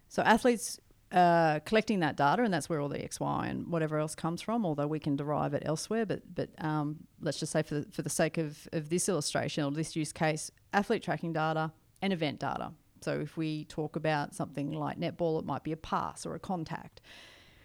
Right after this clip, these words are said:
We have been able to merge those data sets to synchronize them. So they are time synced into a single data stream. And again, I'm,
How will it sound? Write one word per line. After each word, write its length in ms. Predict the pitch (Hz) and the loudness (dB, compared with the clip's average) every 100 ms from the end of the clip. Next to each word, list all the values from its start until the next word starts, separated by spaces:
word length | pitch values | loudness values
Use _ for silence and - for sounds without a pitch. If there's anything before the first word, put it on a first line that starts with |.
| - _ _ _ | -20 _ _ _
We 340 | 196 214 254 254 | -4 2 4 4
have 220 | 294 269 | 2 4
been 220 | 240 196 | 4 4
able 360 | 170 165 165 160 | 2 2 -2 -2
to 220 | - 175 | -4 -2
merge 500 | 160 156 160 160 - | 2 2 2 0 -2
those 220 | 143 139 | -4 -4
data 300 | - 110 95 | -4 -4 -4
sets 380 | 165 - - - | -8 -12 -12 -14
to 140 | - 175 | -10 -6
synchronize 840 | - - 170 - 170 139 - - | -4 -2 -4 -4 -4 -2 -4 -8
them. 340 | 131 - - - | -10 -10 -12 -12
So 240 | - 156 | -6 -2
they 220 | 156 156 - | -2 -4 -4
are 280 | 156 151 - | -4 -4 -8
time 500 | - - 170 190 220 | -12 -6 -2 0 0
synced 580 | 220 - - - - - - _ - | -2 -4 -8 -12 -14 -18 -20 _ -8
into 540 | 170 170 - 175 165 - | -4 -4 -4 -4 -4 -4
a 260 | 160 170 - | -4 -4 -6
single 500 | - - 254 240 185 | -8 -2 2 2 0
data 280 | 160 147 151 | 0 -2 -4
stream. 460 | - 151 185 294 - - - - - - - - | -4 -4 -2 -2 -6 -20 -20 -20 -20 -20 -14 -6
And 100 | 202 | -2
again, 260 | 180 170 156 | 2 2 2
I'm, 160 | 156 | 0